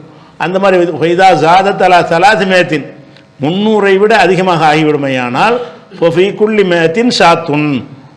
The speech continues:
ஒவ்வொரு நூறா, ஒவ்வொரு நூறுக்கு ஒரு ஆடு என்று கணக்கிட்டுக் கொள்ளுங்கள். முந்நூறுக்கு மேல, முந்நூறுக்கு மேல வந்து இந்த நாற்பது, நூத்தி இருபது வர்றதுனால இந்த நூறு, நூறு வரமாட்டேங்குது. அது நூத்தி இருபது வரைக்கும் கொண்டு போயிட்டாங்கல்ல.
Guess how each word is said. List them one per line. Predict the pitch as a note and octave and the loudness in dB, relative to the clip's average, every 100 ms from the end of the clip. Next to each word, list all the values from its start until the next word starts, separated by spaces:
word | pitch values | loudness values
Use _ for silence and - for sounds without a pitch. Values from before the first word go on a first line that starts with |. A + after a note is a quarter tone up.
| - | -4
ஒவ்வொரு | D#3 G3+ A3 G3 F3 | -2 0 2 2 0
நூறா, | F#3+ G#3+ F#3 F#3 F3+ | 0 2 4 4 2
ஒவ்வொரு | E3 E3 | 2 0
நூறுக்கு | E3 G#3+ G#3+ A3 A#3+ | 0 0 0 2 2
ஒரு | F#3 | 4
ஆடு | F3+ F3 | 4 4
என்று | F3 E3+ | 2 2
கணக்கிட்டுக் | F3+ F#3 F3+ E3 | 0 0 0 0
கொள்ளுங்கள். | D#3 C#3+ C#3 D3 A#2+ - - - - _ - | -2 -2 -2 -2 -4 -10 -20 -20 -20 _ -8
முந்நூறுக்கு | F#3 G3+ F#3+ | -2 0 0
மேல, | E3+ F#3 D#3 - D#3 | 2 0 0 -4 -8
முந்நூறுக்கு | E3 F3+ E3+ E3 | -2 -2 -2 0
மேல | E3+ E3 | 0 2
வந்து | D#3 D#3+ E3 D#3 D#3 - - | 0 0 2 2 2 -6 -10
இந்த | D3 | -6
நாற்பது, | C3+ D#3 G3 G3 G3 G#3 G#3+ G#3+ | -2 -2 -2 -2 0 4 4 2
நூத்தி | F#3+ G3 - | 0 -4 0
இருபது | F#3+ F#3 F3+ E3+ | 0 2 2 2
வர்றதுனால | E3+ E3+ | 2 0
இந்த | G#3+ G#3+ | -2 -2
நூறு, | G#3 F#3+ | 0 2
நூறு | G3+ F#3+ | 2 2
வரமாட்டேங்குது. | F3+ F#3 E3 C#3+ B2 - - - - - - _ _ - | 2 0 -2 -4 -6 -14 -20 -20 -20 -20 -20 _ _ -10
அது | C3 D3 | -4 -2
நூத்தி | A3 A3 | -2 0
இருபது | G#3+ G3 | 2 2
வரைக்கும் | G3 F#3 | 2 0
கொண்டு | F3 | -2
போயிட்டாங்கல்ல. | F3 E3+ E3 D#3+ C#3+ | 0 0 0 0 -2